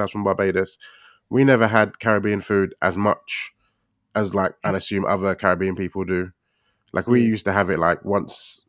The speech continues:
Speaker 1: in a blue moon kind of thing. We'd have, like, little pieces in the dinner, maybe.
Speaker 2: Yeah.
Speaker 1: But we never have, like, I wouldn't say, like, a traditional Caribbean dinner often, often, often. But if I ever go to anyone's house, like my grandparents' house, whatever,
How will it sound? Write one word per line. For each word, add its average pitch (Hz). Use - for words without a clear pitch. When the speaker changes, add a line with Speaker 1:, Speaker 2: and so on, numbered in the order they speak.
Speaker 1:
in 98
a 87
blue 95
moon 92
kind 92
of 95
thing. 110
We'd 123
have, 120
like, 113
little 120
pieces 131
in 135
the 127
dinner, 143
maybe. 151
Speaker 2:
Yeah. 117
Speaker 1:
But 113
we 123
never 123
have, 117
like, 101
I -
wouldn't 110
say, 101
like, 92
a 87
traditional 95
Caribbean 95
dinner 92
often, 92
often, 92
often. 87
But 113
if 107
I 120
ever 117
go 117
to -
anyone's 104
house, 123
like -
my 87
grandparents' 101
house, 98
whatever, 98